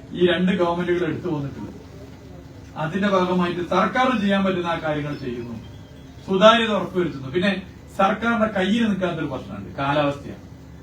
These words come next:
മഴ നിങ്ങൾക്കൊക്കെ അറിയാലോ, മഴ ഇങ്ങനെ പെയ്തുകൊണ്ടിരിക്കുക. ഈ ഡൽഹിയിൽ തന്നെ മഴ പെയ്താൽ ഇവിടുത്തെ പല റോഡിന്റെ സ്ഥിതി എന്താന്ന് ഞാൻ പറഞ്ഞിട്ടുണ്ട്. ആ മഴ പെയ്യുന്ന വിഷയത്തിനും പരിഹാരം കാണാൻ ഞങ്ങൾ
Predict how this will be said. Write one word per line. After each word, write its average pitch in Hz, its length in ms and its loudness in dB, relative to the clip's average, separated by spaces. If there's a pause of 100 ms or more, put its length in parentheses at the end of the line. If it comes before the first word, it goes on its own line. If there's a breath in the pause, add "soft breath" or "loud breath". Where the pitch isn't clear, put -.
(1500)
മഴ 156 160 0 (460)
നിങ്ങൾക്കൊക്കെ 156 400 -2
അറിയാലോ, 127 320 -2 (120)
മഴ 139 160 -2
ഇങ്ങനെ 151 380 -4
പെയ്തുകൊണ്ടിരിക്കുക. 131 680 -6 (160)
ഈ 143 120 -4
ഡൽഹിയിൽ 175 380 0
തന്നെ 190 120 0
മഴ 180 160 0 (100)
പെയ്താൽ 170 220 0
ഇവിടുത്തെ 160 420 -2 (300)
പല 156 160 2
റോഡിന്റെ 151 420 -2
സ്ഥിതി 139 180 -2
എന്താന്ന് 135 320 -2
ഞാൻ 123 100 -6
പറഞ്ഞിട്ടുണ്ട്. 107 600 -8 (920)
ആ 240 280 6
മഴ 196 140 4 (120)
പെയ്യുന്ന 254 260 -2
വിഷയത്തിനും 233 540 -2
പരിഹാരം 220 420 2
കാണാൻ 226 260 2
ഞങ്ങൾ 214 160 0